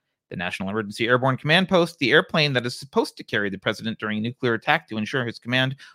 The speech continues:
over the nuclear arsenal, even took off, though without President Jimmy Carter on board.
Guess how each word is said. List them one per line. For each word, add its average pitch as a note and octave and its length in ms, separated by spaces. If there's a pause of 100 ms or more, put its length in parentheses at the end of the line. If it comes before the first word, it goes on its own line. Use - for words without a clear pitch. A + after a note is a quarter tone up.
(100)
over B2 160
the A#2+ 80
nuclear B2+ 320
arsenal, E3+ 320
even G#3 180
took A3+ 160
off, C4 340 (680)
though C#3 160
without A#2+ 360
President G#2+ 300
Jimmy F#2+ 180
Carter G2 300
on F2+ 120
board. F#2 240